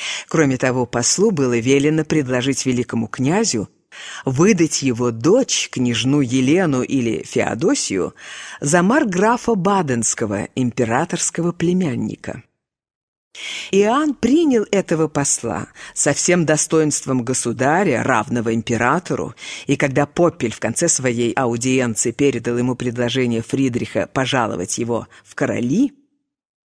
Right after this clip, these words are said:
Иоанн с благородной гордостью приказал своим боярам дать следующий ответ на такое предложение. «Государь наш, великий князь,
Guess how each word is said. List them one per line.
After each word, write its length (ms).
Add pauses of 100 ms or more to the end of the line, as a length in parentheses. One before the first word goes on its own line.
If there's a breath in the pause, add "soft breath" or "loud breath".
(400 loud breath)
Иоанн 380
с 60
благородной 840
гордостью 640
приказал 460
своим 360
боярам 500
дать 220
следующий 640
ответ 500 (180 loud breath)
на 100
такое 320
предложение. 840 (1160 loud breath)
«Государь 760
наш, 460
великий 460
князь, 720